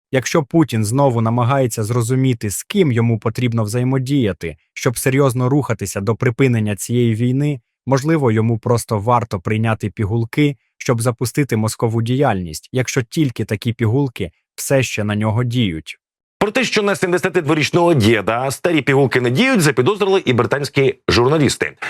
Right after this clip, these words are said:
Speaker 2: Пригадуєте, що посеред тижня по світових медіа розлетілася цитата Володимира Зеленського про близьку смерть Владимира Путіна.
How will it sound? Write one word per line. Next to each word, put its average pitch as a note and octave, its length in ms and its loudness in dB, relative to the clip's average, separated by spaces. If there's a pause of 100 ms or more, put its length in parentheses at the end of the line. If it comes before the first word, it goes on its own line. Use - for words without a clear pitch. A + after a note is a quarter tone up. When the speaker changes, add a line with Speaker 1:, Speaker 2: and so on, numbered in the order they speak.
Speaker 2:
Пригадуєте, A3 480 2
що - 140 -2
посеред B2+ 360 -2
тижня G3+ 360 2
по D3 100 -2
світових C3+ 380 2
медіа E3+ 300 2
розлетілася B2 500 4
цитата B2 480 0 (180)
Володимира C3+ 520 4
Зеленського F#3+ 420 0
про D#3 220 4
близьку G#2 480 2
смерть C3+ 360 0 (180)
Владимира B2 460 2
Путіна. F#2+ 400 0